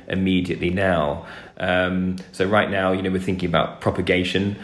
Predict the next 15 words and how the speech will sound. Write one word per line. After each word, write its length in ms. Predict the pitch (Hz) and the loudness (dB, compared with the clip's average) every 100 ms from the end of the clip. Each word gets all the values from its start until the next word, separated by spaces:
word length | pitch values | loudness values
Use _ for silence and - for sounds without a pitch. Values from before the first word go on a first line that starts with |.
| - - | -14 -4
Um, 380 | 85 87 85 85 | 0 2 2 2
we're 120 | 95 | 4
also 180 | 101 98 | 4 2
considering 460 | 82 87 90 85 85 | -2 -2 -2 0 0
micropropagation 1040 | 95 98 - 90 87 85 82 73 85 87 | 2 2 0 -4 -2 0 2 2 2 0
for 100 | 90 | 0
those 360 | 87 87 85 82 | 0 2 2 0
that 100 | 87 73 | -2 -2
are 80 | 73 | -4
hard 420 | - 90 85 85 | -2 0 2 0
to, 280 | - 85 78 | 0 0 0
to 340 | - - - 82 | -2 -6 -2 0
propagate 440 | 87 85 78 71 | 0 0 0 0
vegetatively. 840 | 87 - 98 95 67 67 62 - - - - - - | -2 0 2 2 0 -2 -2 -2 -6 -12 -14 -16 -8
Um, 680 | 90 92 92 92 92 92 | -2 2 2 0 -2 -4